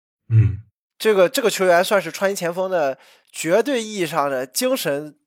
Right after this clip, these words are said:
Speaker 2: 已经上升到精神图腾的这个感觉了。
Speaker 1: <laughs>
Speaker 2: 因为，呃，这达米昂自从二零一九年加盟川崎之后，已经在川崎踢了五年了。我，一个，一个外援在一个球队，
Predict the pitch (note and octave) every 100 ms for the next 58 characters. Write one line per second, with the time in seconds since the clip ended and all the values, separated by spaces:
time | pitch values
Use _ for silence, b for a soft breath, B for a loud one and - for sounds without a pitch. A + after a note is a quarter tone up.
0 | _ D3+ C#3+ A3 - A#3 G3+ A3+ F3 -
1 | C4+ G3+ G3+ - F3 D3 C#3 D3 C3+ B2
2 | A2 F#2 F#2 G2 - B B B B B
3 | - - B3+ A#3 G3 - b b - C3
4 | D#3 D3+ C#3+ C#3 - F#3 F3 F#3 G3+ D#3+
5 | F#3 F#3+ A3+ - D#3 D3+ F3 F#3 F#3+ F#3+
6 | G#3 _ _ _ _ G#3 G3+ F3 F#3+ G3+
7 | A3 F3+ C3+ B2 B2+ D3+ G3 E3+ D#3+ D3
8 | D#3 E3 D#3+ C3+ - C#3 C3 A#2+ A#2+ F3+
9 | F3 F#3+ F3 F3 E3+ - G3+ D#3+ C3+ G#2+
10 | G2+ G2+ - E3 - _ _ _ _ _
11 | _ _ _ _ - C#3 C#3 D3+ A3 A#3+
12 | E3 G#3 B3 A3 F3+ B2+ B2+ A#2 _ G#3+
13 | G3 E3 G3 G#3 G3 G#3 - D#3 F#3 C#3